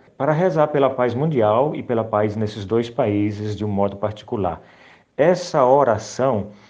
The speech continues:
é também uma forma de denúncia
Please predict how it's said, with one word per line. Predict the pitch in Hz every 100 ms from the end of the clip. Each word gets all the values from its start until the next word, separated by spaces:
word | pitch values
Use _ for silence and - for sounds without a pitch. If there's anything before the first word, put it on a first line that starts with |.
| _ _ -
é | 139
também | 156 - 117 104 101 120 143 147 98 - - _
uma | - 151 190
forma | 196 165 170
de | 165
denúncia | 165 190 123 120 117 104 85